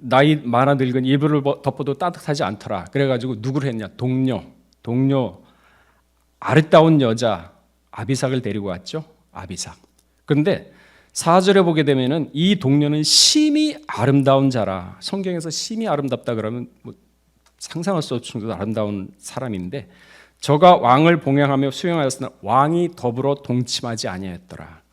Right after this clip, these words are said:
의식의 변화가 왔죠. 이게 바로 회개입니다. 진정한 회개. 의식의 변화라서 "내가 두 번 다시 죄를 안 짓는다." 다윗이 이처럼 철저한 회개를 했지만 하나님은 그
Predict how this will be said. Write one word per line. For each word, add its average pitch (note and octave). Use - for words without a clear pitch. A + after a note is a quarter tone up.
의식의 G2+
변화가 F2+
왔죠. -
이게 A#2
바로 C3+
회개입니다. A2+
진정한 E2
회개. A#2+
의식의 B2+
변화라서 A#2+
"내가 A2+
두 -
번 D#3+
다시 E3
죄를 A2+
안 F#2
짓는다." E2
다윗이 D#3
이처럼 D3
철저한 F#3
회개를 E3
했지만 C3
하나님은 E3
그 D#3+